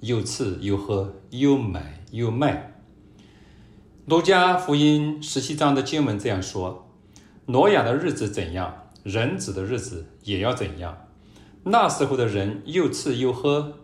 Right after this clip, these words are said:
又娶又嫁。到挪亚进方舟的那日，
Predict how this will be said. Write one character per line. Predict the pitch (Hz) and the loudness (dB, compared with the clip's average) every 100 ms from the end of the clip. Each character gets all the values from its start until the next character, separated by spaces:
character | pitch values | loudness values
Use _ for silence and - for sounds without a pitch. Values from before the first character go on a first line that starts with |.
| - - | -20 -6
又 | 202 170 107 | 0 2 0
娶 | - - 87 - 104 | -6 -10 -10 -12 -8
又 | 107 | -6
嫁。 | 95 123 92 - - - - - - - | -2 -2 -2 -4 -16 -20 -20 -20 -20 2
到 | 165 | 4
挪 | 143 170 | 6 4
亚 | 185 120 | 4 2
进 | - 160 | 0 -4
方 | 147 175 175 | 0 0 4
舟 | 208 | 4
的 | 170 | 4
那 | 143 135 | 2 2
日， | 120 110 - | 0 -4 -8